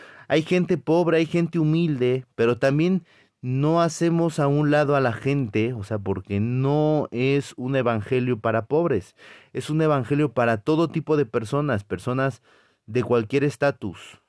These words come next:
de cualquier clase social, de cualquier tipo de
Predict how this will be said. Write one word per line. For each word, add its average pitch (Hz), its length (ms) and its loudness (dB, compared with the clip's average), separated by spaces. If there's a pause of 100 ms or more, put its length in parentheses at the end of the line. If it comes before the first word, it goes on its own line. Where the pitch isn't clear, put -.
(140)
de 117 120 -2
cualquier 123 440 0
clase 143 380 0
social, 123 480 -2
de 95 120 -2
cualquier 127 580 0 (580)
tipo 127 400 -4
de 120 400 0